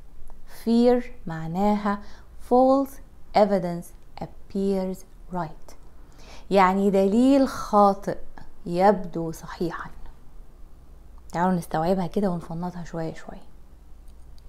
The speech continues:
واحكي لكم قصة، ما احنا بنتعلم من القصص ومن التجارب.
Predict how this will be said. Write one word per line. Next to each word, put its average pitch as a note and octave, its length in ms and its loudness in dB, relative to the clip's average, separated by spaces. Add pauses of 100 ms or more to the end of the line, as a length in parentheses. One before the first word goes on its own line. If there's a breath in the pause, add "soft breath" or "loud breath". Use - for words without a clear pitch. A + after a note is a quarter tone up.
(640 loud breath)
واحكي E4 240 8
لكم F#4+ 280 8
قصة، C4 420 2 (420)
ما F#3 60 -2
احنا G#3 160 4
بنتعلم G#3+ 480 6
من F3 180 4
القصص - 540 -6
ومن E3+ 180 -2
التجارب. E3 500 -6